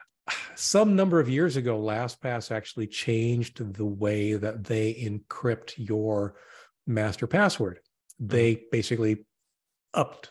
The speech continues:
Speaker 1: the encryption. They, they made it stronger to current standards, made it less, um, uh, so the result would be, um, less susceptible to brute force encryption or
Speaker 2: Right.
Speaker 1: decryption. The problem is that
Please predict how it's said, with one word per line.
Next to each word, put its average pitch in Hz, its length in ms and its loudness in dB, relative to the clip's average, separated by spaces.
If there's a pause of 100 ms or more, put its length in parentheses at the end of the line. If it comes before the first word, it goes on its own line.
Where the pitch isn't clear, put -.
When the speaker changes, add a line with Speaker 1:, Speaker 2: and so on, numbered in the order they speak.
Speaker 1:
the 127 160 0
encryption. 113 400 -2
They, 104 140 -2
they 113 180 2
made 113 200 4
it 117 120 -2
stronger 113 480 0
to - 80 -16
current 107 300 -4
standards, 113 520 0
made 107 140 -2
it 117 140 -4
less, 104 320 -2 (240)
um, 101 320 -10 (580)
uh, 131 600 -8
so 127 240 4
the 117 100 4
result 120 460 6
would 113 180 2
be, 101 320 2 (380)
um, 123 260 -4
less 131 680 0
susceptible 113 1000 -2
to 110 240 -8 (180)
brute 110 300 -6
force - 440 -4
encryption 110 580 -10 (520)
or 143 60 4
Speaker 2:
Right. 117 80 4
Speaker 1:
decryption. 123 500 0 (300)
The 139 240 2
problem 165 800 4 (100)
is 117 540 -4 (340)
that 123 640 0